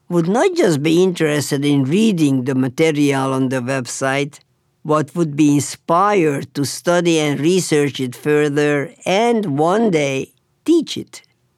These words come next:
One such brilliant undergraduate student who told me that I influenced him was Thomas Jardim at Trent University. He became a friend and a noted professor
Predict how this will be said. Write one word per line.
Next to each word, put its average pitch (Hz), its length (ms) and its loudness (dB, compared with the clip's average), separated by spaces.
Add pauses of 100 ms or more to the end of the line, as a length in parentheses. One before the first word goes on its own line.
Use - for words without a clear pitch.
(720)
One 208 440 2
such 196 440 -2
brilliant 180 640 2
undergraduate 160 880 0
student 156 560 0
who 151 140 0
told 180 420 0
me 170 80 2
that 156 180 0
I 143 160 0 (220)
influenced 147 580 0
him 135 220 0
was 135 340 -2 (260)
Thomas 170 500 0 (160)
Jardim 151 720 0 (120)
at 147 200 -2
Trent 147 400 -2
University. 131 1040 -4 (720)
He 165 160 0
became 165 520 2
a 147 120 -2
friend 180 500 -2
and 151 160 0
a 135 120 0
noted 156 520 0
professor 139 600 -4